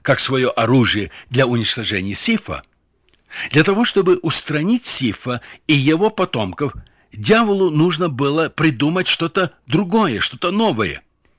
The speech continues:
И вот это ехидное, коварное существо прибегает к одному из самых дерзких методов.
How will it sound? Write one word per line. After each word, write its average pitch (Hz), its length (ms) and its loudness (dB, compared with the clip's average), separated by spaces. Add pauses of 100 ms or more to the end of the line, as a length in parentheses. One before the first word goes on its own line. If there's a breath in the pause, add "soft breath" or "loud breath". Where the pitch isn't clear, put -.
(120)
И 127 100 0
вот 220 300 0 (360 soft breath)
это 185 280 2
ехидное, 131 880 0
коварное 170 600 2
существо 151 840 -4 (180 loud breath)
прибегает 160 600 0
к - 60 -4
одному 180 400 0
из 151 200 -4
самых 165 600 -2
дерзких 226 520 -2
методов. 101 580 -4